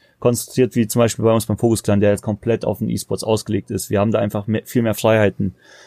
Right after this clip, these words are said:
Ähm, dann die Sponsoren, das sind alles Global Players, die wir da mittlerweile an, äh, ja, an unserer Seite haben, die mit uns zusammenarbeiten, wo ich sehr, sehr dankbar drüber bin.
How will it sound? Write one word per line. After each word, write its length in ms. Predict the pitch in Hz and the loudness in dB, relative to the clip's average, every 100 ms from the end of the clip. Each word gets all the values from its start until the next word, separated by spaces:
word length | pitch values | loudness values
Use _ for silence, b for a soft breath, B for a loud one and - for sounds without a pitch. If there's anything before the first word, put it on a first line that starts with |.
| B B | B B
Ähm, 600 | - 104 98 98 - - | 0 2 2 0 -4 -6
dann 160 | - 110 | -2 0
die 60 | 107 | -2
Sponsoren, 560 | - 104 107 110 110 | -2 0 4 4 2
das 140 | 95 101 | 0 -4
sind 140 | 101 | -4
alles 260 | 104 101 - | -2 -4 -2
Global 340 | 107 110 104 | 0 2 0
Players, 580 | - 110 110 104 - - | 0 2 4 2 -2 -8
die 120 | 98 | -2
wir 100 | 98 | 2
da 260 | 98 95 - | 2 2 -2
mittlerweile 600 | - 104 101 101 101 98 | -4 -6 0 2 2 2
an, 340 | 101 98 95 - _ _ _ | 0 -2 -2 -6 _ _ _
äh, 520 | 95 95 95 104 107 - | 0 2 2 0 -4 0
ja, 220 | 95 95 - - | 0 0 -4 -8
an 120 | 101 | -2
unserer 220 | 104 104 | 0 2
Seite 320 | 98 110 117 | 4 2 2
haben, 180 | 98 98 | 0 0
die 80 | 98 | 0
mit 120 | 92 | -2
uns 160 | 104 - | -2 -2
zusammenarbeiten, 580 | 107 107 95 92 92 92 | 0 2 2 2 0 -2
wo 60 | |
ich 100 | 92 | -4
sehr, 120 | - 98 | -2 0
sehr 100 | 95 | 0
dankbar 320 | 98 104 87 | 0 -2 -4
drüber 260 | 95 95 90 | -2 -2 0
bin. 220 | 98 | -2